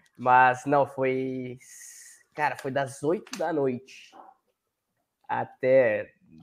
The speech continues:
duas da manhã, mais ou menos. Então, isso aí dá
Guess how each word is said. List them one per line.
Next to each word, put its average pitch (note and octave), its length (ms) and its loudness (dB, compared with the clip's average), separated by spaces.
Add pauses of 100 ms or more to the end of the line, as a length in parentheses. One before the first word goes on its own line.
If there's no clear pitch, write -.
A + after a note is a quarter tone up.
(160)
duas C#3 360 0
da B2 120 0
manhã, A#2 460 0
mais A#2 260 -4
ou A2 60 -6
menos. B2+ 300 -2
Então, B2 180 -2
isso B2+ 180 -8
aí C3 160 0
dá A#2+ 500 4